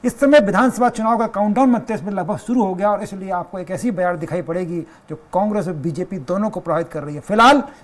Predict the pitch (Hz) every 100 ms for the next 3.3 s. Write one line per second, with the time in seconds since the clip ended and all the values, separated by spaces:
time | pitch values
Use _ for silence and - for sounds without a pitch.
0 | - 139 233 180 254 254 302 - 240 233
1 | - 214 208 208 233 226 180 208 202 196
2 | 208 208 160 170 156 190 220 175 156 220
3 | 294 - -